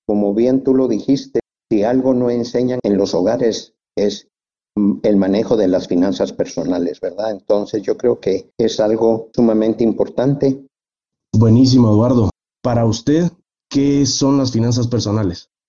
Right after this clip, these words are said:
Speaker 1: Pues, básicamente, son las finanzas de un individuo, de una familia, o incluso de una persona que tiene su propia empresa, un propietario individual. No tanto así para una sociedad anónima.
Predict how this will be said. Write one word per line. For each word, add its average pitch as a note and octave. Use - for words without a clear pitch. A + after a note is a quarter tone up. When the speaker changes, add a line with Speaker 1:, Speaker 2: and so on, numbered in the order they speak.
Speaker 1:
Pues, D3
básicamente, D3
son C3
las C#3
finanzas C#3+
de G#2+
un A#2+
individuo, C3+
de G#2
una A#2+
familia, C3
o C3+
incluso C3+
de A2
una D3+
persona D#3
que A#2+
tiene A#2
su -
propia G#2
empresa, D3
un C3+
propietario B2+
individual. G#2
No C#3+
tanto C#3
así D#3
para A2
una A#2+
sociedad A#2
anónima. C3